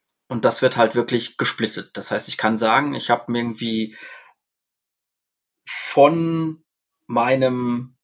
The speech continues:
X Y Proze-, äh, Projekt baue ich dort wirklich einen Projekt,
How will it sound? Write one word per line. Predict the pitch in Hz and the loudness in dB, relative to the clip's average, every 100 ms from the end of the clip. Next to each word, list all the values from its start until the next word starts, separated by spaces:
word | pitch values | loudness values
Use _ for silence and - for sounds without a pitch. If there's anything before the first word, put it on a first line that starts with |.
| _ _ _ _ _ _ _ | _ _ _ _ _ _ _
X | 151 143 202 | 0 0 2
Y | 190 - 208 190 190 | 2 4 4 4 2
Proze-, | - 185 - 185 175 | 2 2 4 2 4
äh, | 165 | 2
Projekt | 170 - 165 180 - - - | 2 4 4 4 0 -10 4
baue | 123 147 | 6 6
ich | 156 - | 4 4
dort | 135 160 | 4 6
wirklich | 143 156 160 - | 4 4 2 0
einen | 117 120 123 120 - | 2 2 2 -2 -4
Projekt, | - 117 113 123 - - - - | 4 4 6 2 0 -10 -12 -12